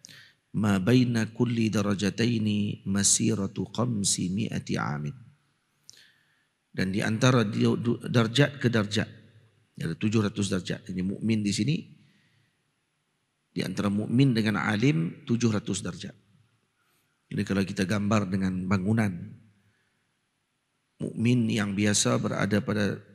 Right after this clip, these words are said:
tingkat yang pertama, manakala alim berada pada tingkat yang ketujuh ratus. Gitu. Dan di antara tingkat ke tingkat, jaraknya adalah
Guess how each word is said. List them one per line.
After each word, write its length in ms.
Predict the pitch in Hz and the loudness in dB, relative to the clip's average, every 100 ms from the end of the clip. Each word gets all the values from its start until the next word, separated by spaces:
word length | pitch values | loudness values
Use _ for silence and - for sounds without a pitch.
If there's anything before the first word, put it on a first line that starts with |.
| - _ | -20 _
tingkat 400 | 98 101 110 - | -4 -2 -2 -2
yang 160 | 92 | -4
pertama, 480 | 87 71 90 95 143 226 - _ _ _ _ _ _ _ - - _ _ _ | -4 -4 -4 -2 -2 -4 -12 _ _ _ _ _ _ _ -20 -20 _ _ _
manakala 560 | - 113 110 104 98 | -2 -2 0 0 0
alim 400 | 98 101 107 113 | 0 0 0 0
berada 320 | 90 - 98 95 | -2 -2 -2 -2
pada 160 | 98 | -4
tingkat 480 | 92 92 98 107 - | -6 -8 -6 -6 -6
yang 160 | 92 87 | -8 -6
ketujuh 400 | 92 85 85 85 | -8 -6 -6 -6
ratus. 560 | - 69 - - - _ _ _ _ _ _ _ _ - | -8 -10 -12 -12 -16 _ _ _ _ _ _ _ _ -14
Gitu. 200 | - - - _ _ _ _ _ - | -14 -14 -18 _ _ _ _ _ -4
Dan 160 | 98 | -2
di 80 | 98 | 0
antara 320 | - 117 147 | 0 2 2
tingkat 560 | 139 127 117 139 - - | 2 0 0 0 -2 -2
ke 80 | 123 | -2
tingkat, 400 | 113 104 147 170 - - _ _ _ _ _ - | 0 0 -2 -4 -8 -20 _ _ _ _ _ -6
jaraknya 560 | 113 107 123 117 117 - | -2 0 0 0 0 0
adalah 320 | - 104 107 | 0 0 0